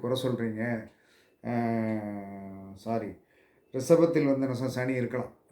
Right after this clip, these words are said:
ரிஷபத்தில் வந்து சனி இருக்கலாம், சிம்மத்தில் தான் சனி இருக்கக்கூடாது. அப்ப ரிஷபத்தில் சனி இரு-, சனி இருக்கலாம், அதனால பிரச்சனை தான் கிடையாது. அப்ப ரிஷபத்தில் வந்து சனி இருக்கலாம், அது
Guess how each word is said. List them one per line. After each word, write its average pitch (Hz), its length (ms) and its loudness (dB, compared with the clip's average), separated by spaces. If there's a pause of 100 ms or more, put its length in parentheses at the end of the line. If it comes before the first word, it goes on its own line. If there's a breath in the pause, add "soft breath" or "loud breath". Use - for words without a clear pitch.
ரிஷபத்தில் 117 460 0
வந்து 151 220 -2
சனி 127 200 0
இருக்கலாம், 110 300 -4
சிம்மத்தில் 139 400 4
தான் 131 160 0
சனி 127 180 2
இருக்கக்கூடாது. 107 600 -4 (880 soft breath)
அப்ப 135 220 0
ரிஷபத்தில் 185 560 6
சனி 135 180 4 (140)
இரு-, 113 240 0
சனி 127 240 0
இருக்கலாம், 101 340 -6 (240)
அதனால 107 260 -4 (140)
பிரச்சனை 101 380 -8
தான் 101 120 -10
கிடையாது. 90 260 -16 (200)
அப்ப 98 220 -12
ரிஷபத்தில் 139 580 -2
வந்து 127 140 -2 (100)
சனி 110 200 -2
இருக்கலாம், - 300 -14
அது 110 120 -4